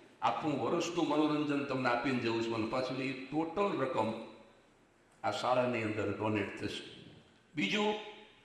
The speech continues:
કે હું કોઈ સેલિબ્રિટી નથી, મામૂલી માણસ છું. એટલે આખો કાર્યક્રમ પૂરો થાય પછી મારે તો મારા દીકરા મૌલિકના ઘરે જે નોર્થ યોર્કમાં સૂઈ જવાનું છે,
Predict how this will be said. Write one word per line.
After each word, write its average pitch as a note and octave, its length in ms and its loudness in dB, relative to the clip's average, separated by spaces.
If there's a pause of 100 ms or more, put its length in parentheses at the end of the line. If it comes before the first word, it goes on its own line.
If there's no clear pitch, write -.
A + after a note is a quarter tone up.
(120)
કે E3+ 80 2
હું D#3+ 240 2
કોઈ G3+ 140 0
સેલિબ્રિટી G3 600 0
નથી, E3 280 2
મામૂલી F3 380 4
માણસ E3+ 480 2
છું. D#3 140 2
એટલે D3+ 140 2
આખો F#3+ 340 4
કાર્યક્રમ E3+ 500 2
પૂરો E3+ 340 -2
થાય D3+ 240 2
પછી D#3 460 0
મારે C3 300 4
તો F#3+ 120 0
મારા E3+ 220 4
દીકરા F3 440 2
મૌલિકના F3 600 2
ઘરે F3 420 2
જે F3 180 4
નોર્થ D#3+ 380 2
યોર્કમાં D#3 500 2
સૂઈ D#3+ 200 4
જવાનું B2 480 2
છે, - 440 -2